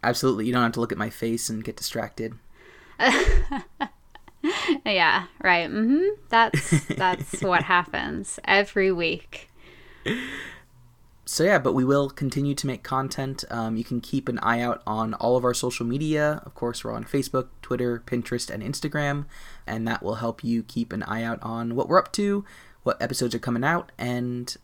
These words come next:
Speaker 1: if we have any other delays or things like that.
Speaker 2: Yeah, for sure. And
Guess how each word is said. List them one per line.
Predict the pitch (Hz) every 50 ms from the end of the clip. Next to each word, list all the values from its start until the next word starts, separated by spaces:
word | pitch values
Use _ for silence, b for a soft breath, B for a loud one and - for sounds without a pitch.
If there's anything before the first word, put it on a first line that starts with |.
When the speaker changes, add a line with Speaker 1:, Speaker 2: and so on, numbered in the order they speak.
| - -
Speaker 1:
if | - - 123 - -
we | - 120 120 120
have | - 110 113 113 113 -
any | - 113 113
other | 107 - -
delays | - - 113 107 101 80 78 -
or | - 69
things | - - - 139
like | - - -
that. | - - - - _ _ _ _ _ _ _ _ - _ - - _ _ -
Speaker 2:
Yeah, | 170 160 - - - - -
for | - 214 208
sure. | 208 - - - - - 202 B B B B B B B B B B _ _
And | - 233 233 233 233 233 233 233 233 233 233 233 240 247